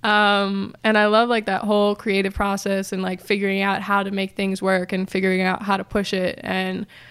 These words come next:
like, just the strategy behind everything and,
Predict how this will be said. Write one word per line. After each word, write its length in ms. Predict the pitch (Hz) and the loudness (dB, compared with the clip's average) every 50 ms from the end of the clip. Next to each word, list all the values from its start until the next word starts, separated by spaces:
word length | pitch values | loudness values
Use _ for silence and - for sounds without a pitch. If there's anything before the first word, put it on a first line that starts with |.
| - _ - | -18 _ -4
like, 480 | - 185 180 185 185 180 - - - _ _ - - | -2 0 0 0 -2 -4 -8 -18 -20 _ _ -10 -4
just 200 | - 214 202 - | -2 -2 -2 -2
the 80 | - 190 | -4 -6
strategy 560 | - - 214 226 233 233 226 226 202 220 214 | -4 0 0 2 2 2 0 -2 -4 -4 -4
behind 380 | 196 202 202 202 196 196 196 | -2 0 0 0 2 2 2
everything 680 | 196 190 190 190 190 - 190 190 190 185 185 185 190 - _ | 0 0 0 0 0 0 0 0 0 0 -2 -2 -4 -6 _
and, 680 | - 202 202 202 202 196 196 196 196 196 196 196 185 | -4 -2 0 2 2 2 2 0 0 0 0 -2 -4